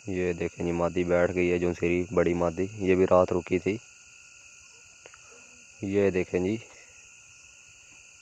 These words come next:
माशाल्लाह जी, एक और कबूतर आ गया है। ये कबूतर पिछली फिरत में पाँच बजे बैठा था,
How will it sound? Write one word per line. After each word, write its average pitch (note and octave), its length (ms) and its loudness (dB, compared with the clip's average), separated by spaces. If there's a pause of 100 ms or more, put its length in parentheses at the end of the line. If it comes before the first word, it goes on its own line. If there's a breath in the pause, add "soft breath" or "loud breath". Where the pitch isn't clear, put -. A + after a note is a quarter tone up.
(1300)
माशाल्लाह F2+ 580 0
जी, F#2 120 -4 (1000 loud breath)
एक F#2+ 200 0
और F#2+ 180 4
कबूतर F#2+ 380 2
आ F#2 160 6
गया F#2+ 220 4
है। A#2+ 100 -2 (1300 loud breath)
ये F#2+ 180 2
कबूतर F#2 360 -2
पिछली G2 300 -2
फिरत F#2+ 220 0
में F#2+ 160 0
पाँच F#2+ 340 2
बजे F#2+ 160 2
बैठा F2+ 320 4
था, F#2+ 100 2